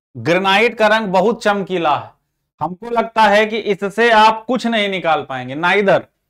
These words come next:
इसमें ना तो मुझे एक का और ना ही दो का समर्थन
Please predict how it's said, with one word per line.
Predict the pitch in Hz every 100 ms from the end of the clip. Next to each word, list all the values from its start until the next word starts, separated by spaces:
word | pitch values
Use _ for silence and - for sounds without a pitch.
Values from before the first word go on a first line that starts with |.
| _ _ _ -
इसमें | 160 196 208 233 240
ना | 208 196
तो | 196 220
मुझे | 220 196 214
एक | 196 208 208
का | 214 220 226 226 -
और | 165 180
ना | 190
ही | 202
दो | 190 196 220
का | 220 214
समर्थन | 196 196 190 190 208